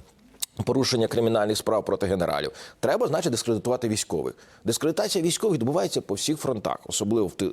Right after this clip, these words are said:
якщо в тилу. Це, е, дискредитація через Т Ц К, через декре-, дис-, дискредитація через всяких там безуглих і так далі. Плюс потрібно так само нівелювати вплив опозиції, яка те-, все ж таки існує в країні. Ніхто від цього, ну,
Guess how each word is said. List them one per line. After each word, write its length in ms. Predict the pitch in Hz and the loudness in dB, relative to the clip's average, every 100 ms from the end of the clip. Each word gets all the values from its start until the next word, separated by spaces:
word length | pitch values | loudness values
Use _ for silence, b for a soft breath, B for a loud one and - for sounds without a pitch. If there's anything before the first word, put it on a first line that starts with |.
| 90 | -2
якщо 200 | 95 107 | -2 -2
в 40 | |
тилу. 280 | - 87 73 B B | -2 -2 -4 B B
Це, 500 | - 143 135 98 82 | -2 2 4 2 2
е, 120 | 85 87 | -2 -4
дискредитація 960 | 87 90 92 120 - 147 101 85 85 - | -6 -6 -2 0 2 0 2 0 0 -2
через 340 | - 147 80 | 0 0 -2
Т 160 | - 180 | -2 -2
Ц 160 | - 151 | 0 0
К, 300 | 110 92 80 | 0 0 0
через 240 | 135 110 | 0 0
декре-, 240 | 92 - | 0 -2
дис-, 260 | 90 107 120 | 0 0 0
дискредитація 720 | 101 117 135 123 107 85 - | 0 0 2 2 2 2 0
через 260 | 85 107 92 | 0 0 0
всяких 300 | - 98 92 | 2 0 0
там 180 | 90 73 B B B | -4 -4 B B B
безуглих 680 | 87 90 131 147 147 123 110 | -2 0 2 2 4 2 2
і 40 | 147 | 0
так 200 | 110 95 | 0 2
далі. 400 | 104 92 85 - B B - | 0 0 -2 -6 B B -2
Плюс 320 | 147 117 - | 0 2 -2
потрібно 480 | - 113 156 226 240 | -4 -2 0 0 0
так 140 | 185 | 0
само 260 | - 202 185 | 0 0 2
нівелювати 640 | 165 147 143 147 - 143 | 2 2 2 0 0 -2
вплив 340 | 117 131 147 | 0 0 0
опозиції, 560 | 135 117 104 151 - 104 | 2 0 0 0 0 0
яка 360 | 98 117 117 90 - | 0 0 -2 -4 -8
те-, 100 | 98 - - | -10 -10 -6
все 220 | - 80 | -4 -4
ж 100 | - | -4
таки 180 | 95 117 | -4 -2
існує 340 | 117 143 107 | 0 2 2
в 100 | 107 | 0
країні. 480 | - 202 110 78 - - | 0 0 0 -4 -10 -8
Ніхто 500 | 92 92 - - 85 85 | -4 -2 -4 -4 -4 -4
від 160 | 90 - | -6 -2
цього, 540 | 85 82 82 80 - | 0 0 0 0 -2
ну, 340 | 92 92 80 | 0 0 0